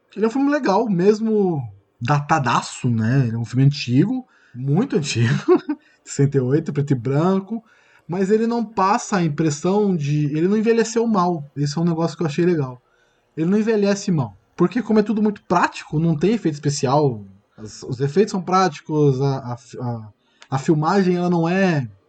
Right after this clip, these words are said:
comum, era uma filmagem meio diferente, não sei o porquê, deve ter algum,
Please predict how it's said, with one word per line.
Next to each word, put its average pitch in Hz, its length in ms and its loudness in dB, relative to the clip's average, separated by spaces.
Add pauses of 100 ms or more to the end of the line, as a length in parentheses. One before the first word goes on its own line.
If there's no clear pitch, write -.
(420)
comum, 156 560 2 (240)
era 139 200 0
uma 196 100 2
filmagem 220 300 0
meio 226 120 0
diferente, 190 460 0
não 202 80 2
sei 226 160 0
o 220 80 0
porquê, 165 680 0 (480)
deve 226 160 4
ter 202 140 2
algum, 139 460 0